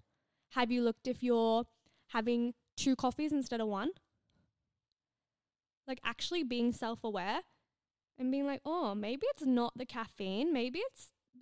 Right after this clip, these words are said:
my overindulgence of the caffeine." And I'm gonna go on a bit of a tangent, but I feel like sometimes we blame,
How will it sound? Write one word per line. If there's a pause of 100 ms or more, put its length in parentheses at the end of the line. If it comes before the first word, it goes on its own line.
(100)
my
overindulgence
of
the
caffeine." (1500)
And
I'm
gonna
go
on
a
bit
of
a
tangent,
but
I
feel
like
sometimes
we
blame,